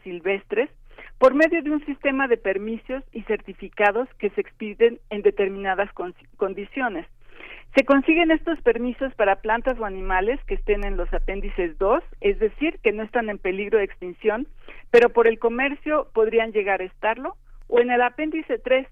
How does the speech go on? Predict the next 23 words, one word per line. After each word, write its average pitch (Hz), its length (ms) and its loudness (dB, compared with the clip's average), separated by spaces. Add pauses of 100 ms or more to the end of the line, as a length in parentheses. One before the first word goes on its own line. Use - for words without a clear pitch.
(140)
es 233 160 -4
decir, 254 360 -4
que 226 100 -8
están 233 300 -4
sujetas 262 580 -4
a 214 60 0
reglamentación 196 880 -4
de 240 80 -6
un 233 80 -6
país 214 400 0 (440)
y 247 100 -2
necesitan 254 640 0
el 220 120 0
apoyo 214 400 0
de 202 140 0
otros 254 360 -2
países 233 520 -6
para 196 240 -2
controlar 202 600 -4
su 220 100 -8
comercio 190 540 -6
internacional. 165 920 -8 (500)
Nunca 269 760 4